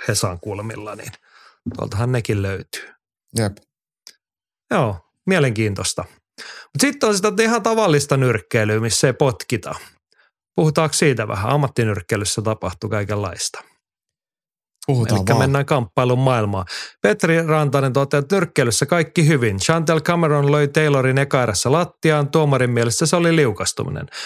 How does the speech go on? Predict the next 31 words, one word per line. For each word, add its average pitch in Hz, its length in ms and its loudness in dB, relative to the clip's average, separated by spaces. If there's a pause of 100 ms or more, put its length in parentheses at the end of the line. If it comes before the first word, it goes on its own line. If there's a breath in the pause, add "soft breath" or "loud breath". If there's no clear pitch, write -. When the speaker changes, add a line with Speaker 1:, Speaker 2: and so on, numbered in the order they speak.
(140 loud breath)
Speaker 1:
Lopulta 160 360 2
Taylor 147 460 2
voitti 143 360 0
pisteen 127 520 0
yhdeksän 131 480 0
kahdeksan 123 380 0
yhdeksän 98 260 -6
kaksi, - 400 -2
yhdeksän 139 260 0
kuusi 127 280 -2
yhdeksän 117 240 0
neljä 110 360 2
ja 104 60 -2
yksi 107 300 -4
tasan, 107 400 0
yhdeksän 107 260 -4
viisi 104 260 -4
yhdeksän 101 180 -4
viisi. 98 320 -6 (320 loud breath)
Jokainen 170 380 0
voi 127 120 2
laskea, 143 460 0
mikä 123 280 0
olisi 113 260 0
ollut 110 300 0
lopputulos, 104 580 -2
jos - 180 -6
tuomari 117 400 0
ei 139 200 2
olisi 101 240 -4
mokannut. 107 640 -4